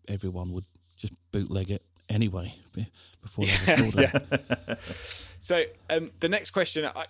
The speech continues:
Speaker 2: I kinda had was, um, so obviously, you know, eighty-eight, um,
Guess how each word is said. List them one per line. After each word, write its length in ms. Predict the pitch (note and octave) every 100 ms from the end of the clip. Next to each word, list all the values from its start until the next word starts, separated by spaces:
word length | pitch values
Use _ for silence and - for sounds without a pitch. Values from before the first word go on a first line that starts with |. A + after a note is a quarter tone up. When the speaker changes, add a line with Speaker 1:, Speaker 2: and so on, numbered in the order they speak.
| -
Speaker 2:
I 140 | E3
kinda 300 | - C#3+ B2+
had 300 | A#2 A2+ G2+
was, 280 | A2 G#2+ -
um, 300 | B2+ A#2 A#2
so 160 | - D#3
obviously, 300 | D#3 - C3
you 160 | B2
know, 180 | A#2 A2+ -
eighty-eight, 640 | D#3 - C#3 B2+ B2+ B2 - - - - -
um, 680 | A#2 A2+ A2 A2 A2 A2